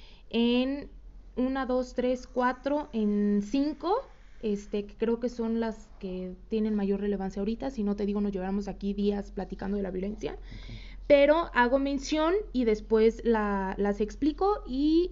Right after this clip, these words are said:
Speaker 1: este, tú
Speaker 2: Las
Speaker 1: me ayudas
Speaker 2: checamos.
Speaker 1: a, a
Speaker 2: Ok.
Speaker 1: checar también, ¿no? Eh, tipos, económica, psicológica, emocional, física y sexual.
Speaker 2: Ok.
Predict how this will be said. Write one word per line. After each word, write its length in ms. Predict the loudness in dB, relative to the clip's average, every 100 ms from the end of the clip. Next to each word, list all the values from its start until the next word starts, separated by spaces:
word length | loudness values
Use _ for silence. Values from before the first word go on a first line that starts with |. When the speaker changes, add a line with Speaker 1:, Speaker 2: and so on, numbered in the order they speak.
| -2
Speaker 1:
este, 300 | -2 -2 -2
tú 80 | 0
Speaker 2:
Las 80 | 0
Speaker 1:
me 60 |
ayudas 440 | 2 2 2 0 0
Speaker 2:
checamos. 280 | -2 -2 -4
Speaker 1:
a, 40 |
a 40 |
Speaker 2:
Ok. 40 | -6
Speaker 1:
checar 360 | -8 -8 -8 -6
también, 320 | -6 -6 -4
¿no? 180 | -6 -6 -12 -14 -12 -12 -14 -14 -14 -16 0
Eh, 800 | 6 8 10 10 8 8 6 4
tipos, 540 | 4 4 2 -4 -4 -4
económica, 680 | 0 4 6 6 4 2 0 -2 -2 -8
psicológica, 800 | -2 0 4 6 6 4 0 0 -2 -6 0
emocional, 680 | 2 2 2 2 2 4 2 0 -12 -12 -12 -10 -10 -8 -4
física 460 | 4 6 6 2 2 -2 -2
y 100 | -2
sexual. 360 | 0 -4 -6 -10 -8 -8 -6
Speaker 2:
Ok. 480 | -6 -6 -6 -6